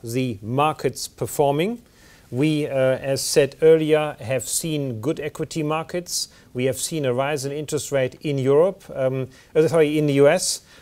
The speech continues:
We, uh, have not seen yet a rise in interest rate in Europe. Um, we believe this will come over time, but it's a more longer term issue.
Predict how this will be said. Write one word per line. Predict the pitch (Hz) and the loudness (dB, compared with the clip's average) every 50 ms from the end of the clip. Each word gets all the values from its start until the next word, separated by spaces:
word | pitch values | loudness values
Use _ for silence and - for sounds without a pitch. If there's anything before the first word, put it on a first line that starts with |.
| _ - | _ -6
We, | 123 135 147 151 151 147 151 | -4 -2 0 0 0 0 0
uh, | 127 139 139 139 135 135 131 120 | 0 2 4 4 6 4 4 2
have | 110 110 143 127 - 123 | 0 -2 -4 -2 -2 -2
not | 135 156 202 202 - | 0 0 0 0 0
seen | - - - 156 139 127 127 | -2 -2 -2 -2 -4 -4 -2
yet | 120 160 147 - 131 | -2 -2 -2 -2 -2
a | 127 123 | -2 0
rise | 123 131 131 135 139 131 - | 0 2 2 0 0 -2 -4
in | 139 135 135 | -8 -8 -8
interest | 139 135 131 143 123 - - | -8 -8 -8 -8 -10 -6 -2
rate | 135 123 123 127 - | -2 0 0 -2 -4
in | 143 131 123 | -6 -8 -6
Europe. | 123 120 131 143 156 175 196 190 - - - - | -4 0 2 4 4 4 2 -2 -6 -14 -10 -6
Um, | 135 131 135 135 127 - - - _ - | -6 -4 -4 -6 -8 -10 -14 -20 _ -8
we | - 127 | -6 -4
believe | 127 123 131 127 139 156 160 139 - | -2 -2 -2 0 0 -2 -2 -4 0
this | 143 139 139 - - | 0 0 0 0 0
will | 139 135 | 0 0
come | 131 135 - 156 151 147 143 147 - - | 0 -2 -4 -4 -4 -4 -4 -4 0 4
over | 156 143 123 131 131 | 4 4 4 4 0
time, | 127 - 151 147 156 180 175 | 0 -2 -6 -4 -4 -4 -2
but | 147 135 - 127 | -2 -2 -2 -4
it's | 120 - - - | -8 -8 -4 -4
a | 139 | -2
more | 127 127 127 123 123 120 | -2 0 0 2 2 2
longer | 120 123 131 139 151 147 147 147 | 2 2 2 2 2 2 2 0
term | 143 - - 156 147 151 | 0 0 -2 -2 -2 -2
issue. | 139 151 - - - 180 190 196 | -6 -8 -8 -4 -4 -4 -4 -4